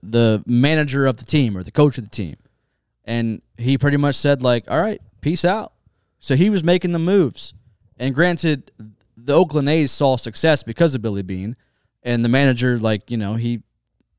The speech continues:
didn't trust the process. But I see it flip side with the Blue Jackets. And I, I think that Yarmo's kinda pulling more strings than we think. And that's why for ten years, we're sitting here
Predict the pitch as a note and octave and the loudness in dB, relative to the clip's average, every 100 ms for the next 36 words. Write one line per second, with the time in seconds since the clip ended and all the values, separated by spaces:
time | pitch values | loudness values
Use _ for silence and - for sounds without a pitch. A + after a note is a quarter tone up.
0 | - D#3 C3+ B2+ D3 - B2 C3 C3+ C3+ | -2 0 0 2 0 0 -2 0 2 0
1 | F#2 E2+ A#2 - _ _ _ _ _ _ | -4 -6 -8 -12 _ _ _ _ _ _
2 | C3 A#2+ - _ _ _ _ A#2 C3 - | -2 -2 -4 _ _ _ _ -4 -4 -2
3 | D3 C3 - - E3+ G3 - C#3 B2 A#2 | -2 -2 -6 0 0 0 0 2 2 0
4 | G2 C3+ E3 A#2+ F#2+ F#2 F#2 A2+ - _ | -2 2 2 2 -6 -6 -12 -12 -14 _
5 | _ A#2 A#2+ B2+ B2+ - G2+ A#2 A#2+ A#2+ | _ -8 -2 -2 -2 -4 -6 -4 -2 -2
6 | G2+ G#2+ A#2 C3 C3 A2 A2+ A#2 B2 B2+ | -2 0 0 0 0 -4 -4 -2 0 0
7 | C3+ C3+ B2+ C#3+ C#3 B2+ C3 A#2+ F3 E3 | 0 -2 -2 -4 -4 -4 -4 -2 -2 -4
8 | C3+ - _ _ _ _ _ A2+ A2+ A#2+ | -6 -16 _ _ _ _ _ -8 -2 0
9 | A#2+ B2 B2 A#2+ A#2 - - A2+ - D3 | -2 0 2 2 -2 -4 -10 -8 0 2
10 | C#3+ D#3+ D#3 A#2+ - G#2+ A2 - C3+ B2 | 4 4 2 -2 -6 -8 -6 -2 -2 -2
11 | A2 G#2 F#2+ | -4 -4 -8